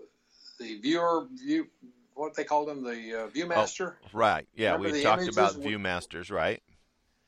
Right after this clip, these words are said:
Speaker 1: Yeah, I don't think we have on this show, have we?
Speaker 2: Yes, we talked
Speaker 1: Oh, we did.
Speaker 2: extensively about Viewmasters.
Speaker 1: Oh, okay, yeah. Well, anyway, here you
Speaker 2: Mm-hmm.
Speaker 1: have now, uh, finally a digital Viewmaster, if you will.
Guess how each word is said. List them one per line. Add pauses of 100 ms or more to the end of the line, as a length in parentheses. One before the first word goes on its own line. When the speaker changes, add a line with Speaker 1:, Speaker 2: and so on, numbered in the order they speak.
(160)
Speaker 1:
Yeah,
I
don't
think
we
have
on
this
show,
have
we? (300)
Speaker 2:
Yes, (320)
we
talked
Speaker 1:
Oh,
we
did.
Speaker 2:
extensively
about
Viewmasters. (340)
Speaker 1:
Oh,
okay, (140)
yeah. (340)
Well,
anyway,
here
you
Speaker 2:
Mm-hmm.
Speaker 1:
have
now,
uh, (380)
finally
a
digital
Viewmaster,
if
you
will.